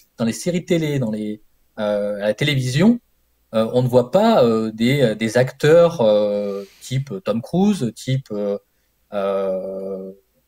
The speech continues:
je sais pas, euh, pour en citer une, pour citer une femme, euh, peut-être Monica Bellucci, se déplacer, euh, à vélo ou, euh, en, en bus ou, euh,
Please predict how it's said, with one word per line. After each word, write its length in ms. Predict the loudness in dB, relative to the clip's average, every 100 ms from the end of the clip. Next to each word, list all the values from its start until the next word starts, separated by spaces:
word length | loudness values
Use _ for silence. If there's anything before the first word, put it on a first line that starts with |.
| _
je 80 | -20
sais 60 | -2
pas, 340 | 4 4 4
euh, 360 | 2 -4 -8 -12 _ _
pour 120 | -8
en 40 | -8
citer 220 | -6 -4
une, 160 | -4
pour 160 | -6 -14
citer 160 | -8 -6
une 100 | -2
femme, 300 | 0 0 -2
euh, 200 | -4 -6
peut-être 380 | -2 -2 -2
Monica 260 | -2 -2 0
Bellucci, 440 | -2 0 2 2 _ _ -4
se 120 | 0
déplacer, 760 | 0 2 0 2 4 4 4 _ _ _ 2
euh, 240 | 4 2 2
à 120 | 2
vélo 560 | 4 6 8 6 2 _ _ 0
ou, 280 | 4 6
euh, 260 | 4 0 0
en, 140 | 0 0
en 220 | 2 2
bus 500 | 4 4 4 0 -12 _ _
ou, 300 | 0 6 8
euh, 560 | 8 8 8 8 6 2